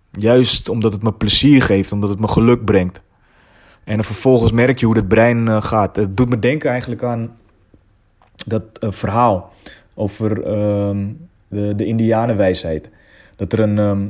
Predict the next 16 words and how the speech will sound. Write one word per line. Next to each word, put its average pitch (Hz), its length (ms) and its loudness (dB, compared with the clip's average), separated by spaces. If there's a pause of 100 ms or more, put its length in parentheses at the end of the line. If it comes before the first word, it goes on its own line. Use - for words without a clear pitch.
(120)
eh, 101 220 -4
een 104 80 -4
wijze, 110 680 0
eh, 104 160 -6
indiaan, 110 520 -4 (480)
die 104 280 -2
is - 360 -6 (240)
bij 104 320 -6
een, 101 200 -4
ehm, 98 300 -4 (1080)
een, 104 220 -6
een 101 140 -6
houtvuur 123 680 0 (640)
met 107 160 -6
zijn - 140 -10
kleinzoon. 123 640 0